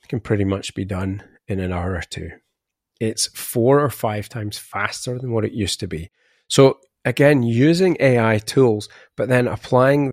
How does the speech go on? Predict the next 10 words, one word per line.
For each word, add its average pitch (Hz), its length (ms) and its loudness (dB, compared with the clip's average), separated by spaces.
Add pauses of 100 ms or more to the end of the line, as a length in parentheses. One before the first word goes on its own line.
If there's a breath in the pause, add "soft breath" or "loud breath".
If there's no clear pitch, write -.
the 113 60 -6
principle 165 520 -2
here 110 280 0
is 107 120 -2
working 104 440 -4
smarter. 104 880 -4 (380)
And 110 180 -2
that's - 300 -4 (220)
using 120 540 0 (140)
content 101 680 -4